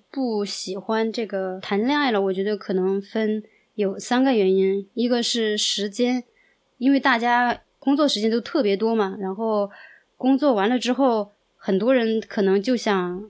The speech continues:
自己安安静静的待着，或者是再去参加一些什么活动啊什么的。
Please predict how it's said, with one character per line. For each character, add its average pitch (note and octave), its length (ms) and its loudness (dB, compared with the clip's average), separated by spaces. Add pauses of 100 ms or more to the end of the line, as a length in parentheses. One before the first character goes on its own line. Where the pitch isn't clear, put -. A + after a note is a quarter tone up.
自 B3+ 160 -4
己 F#3 320 0
安 G#3 300 -4
安 B3 140 2
静 C4 160 2
静 A3 100 2
的 F#3 60 2
待 A#3 320 0
着， G3+ 180 -2
或 A#3 160 -2
者 G3+ 80 0
是 G#3+ 320 -2 (680)
再 B3+ 140 -2
去 A3+ 260 -2
参 A#3 180 -2
加 A3+ 100 0
一 A#3 60 0
些 A#3+ 160 0
什 G3+ 140 -2
么 G#3 80 2
活 G3 260 -6
动 C#4+ 140 2
啊 G3 120 0
什 F#3+ 120 -2
么 E3+ 120 -4
的。 E3+ 140 -8